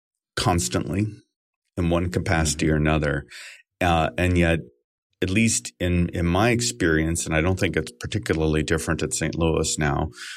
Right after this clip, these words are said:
Speaker 1: um, you, you may have one or two Christian counseling classes, and and they're trying to deal with the whole gambit of, of that field. Uh, so this is,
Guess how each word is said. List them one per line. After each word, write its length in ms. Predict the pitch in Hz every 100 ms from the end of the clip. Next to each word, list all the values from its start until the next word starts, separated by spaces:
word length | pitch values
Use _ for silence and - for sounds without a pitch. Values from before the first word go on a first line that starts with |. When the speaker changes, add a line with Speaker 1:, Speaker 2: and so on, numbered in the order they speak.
| - -
Speaker 1:
um, 260 | 87 82 - -
you, 340 | 101 95 92 -
you 140 | 98 95
may 240 | 95 101
have 300 | 98 85 80 76
one 460 | 92 95 104 98 - -
or 300 | 101 92 92 -
two 680 | - 123 120 117 113 117 120 - - _ _ _
Christian 520 | - 127 117 - 104
counseling 600 | 101 98 107 - 110 101 95
classes, 840 | - 92 98 - 107 104 104 - - 98
and 520 | 90 87 82 82 - - - - - -
and 160 | 92
they're 140 | 98 104
trying 320 | - 95 90
to 100 | 87
deal 260 | 95 95
with 200 | 92 90
the 80 | 85
whole 340 | 78 98 98 98
gambit 640 | 95 87 90 95 113 120 - 92
of, 440 | 90 87 - - _ 90
of 300 | 87 76 -
that 260 | 87 82
field. 600 | - - 104 98 107 101 - - - - _ -
Uh, 340 | 92 87 85
so 300 | - - 107
this 260 | 95 110 107
is, 320 | 107 98 -